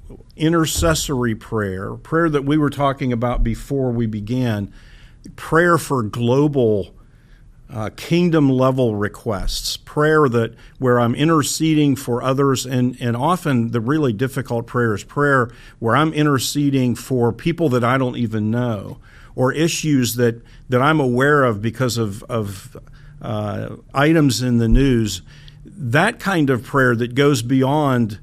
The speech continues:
saying, "God, I want," or, "God, I need," that prayer is hard work for, for all kinds of reasons. And let me,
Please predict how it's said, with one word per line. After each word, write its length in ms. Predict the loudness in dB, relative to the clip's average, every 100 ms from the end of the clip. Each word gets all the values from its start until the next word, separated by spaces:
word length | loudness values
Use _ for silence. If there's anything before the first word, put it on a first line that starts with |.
| -12
saying, 680 | -8 -2 0 0 -2 -6 -4
"God, 340 | 0 0 0
I 140 | 0 -2
want," 420 | 0 -2 -2 -4
or, 160 | -6
"God, 340 | -4 -4 -2 -2
I 160 | -2
need," 460 | -2 0 -2 -2 -6 -12 -20 -20 -20 -20 -20 -20 -6
that 240 | -2 -2
prayer 480 | -2 0 4 4 4
is 400 | 2 0 -2 -6 -14
hard 540 | -18 -2 4 4 4
work 380 | 2 0 2 0
for, 560 | -4 -4 0 2 2 -2
for 200 | -4 -4
all 260 | 0 0 0
kinds 440 | -4 2 4 2
of 140 | -4 -4
reasons. 560 | -4 -2 -4 -6 -4
And 80 | 0
let 120 | 2
me, 220 | 2 -2